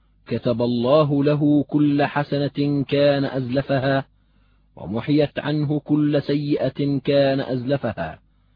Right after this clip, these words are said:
ثم كان بعد ذلك القصاص، الحسنة بعشر أمثالها إلى سبعمائة ضعف، والسيئة بمثلها إلا أن يتجاوز الله".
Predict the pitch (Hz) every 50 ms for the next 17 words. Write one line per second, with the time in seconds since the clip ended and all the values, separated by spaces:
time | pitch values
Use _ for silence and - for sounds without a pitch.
0 | _ _ _ _ _ _ _ _ - 98 98 101 104 107 - - 127 135 139 143
1 | 143 139 147 143 123 139 139 143 143 131 139 143 143 143 143 139 - 143 139 139
2 | 139 127 - 139 131 - 139 135 131 123 - 135 131 127 - _ _ _ _ _
3 | _ _ _ _ _ _ _ _ _ _ - 117 117 113 107 - - - 147 -
4 | - 156 156 151 143 - 151 139 143 131 131 147 - - 143 139 143 - 147 147
5 | 131 - 143 147 143 143 147 143 131 139 139 139 139 139 _ _ _ _ _ _
6 | _ _ _ _ - - 117 120 135 139 147 147 139 - 147 147 139 - 131 156
7 | 151 147 151 - 135 135 - 151 131 131 113 92 85 - _ _ _ _ _ _
8 | _ _ _ _ _ _ _ _ _ _ _ _ - 110 110 - - 139 135 131
9 | 131 135 151 - - 143 135 151 151 139 143 147 147 143 - - 147 143 127 135
10 | 135 135 131 131 - _ _ _ _ _ _ _ _ _ - 143 147 143 139 139
11 | 139 139 135 131 131 - - 131 131 131 127 131 131 127 - 131 123 120 117 120
12 | 120 123 120 117 120 120 117 123 123 120 113 107 92 82 78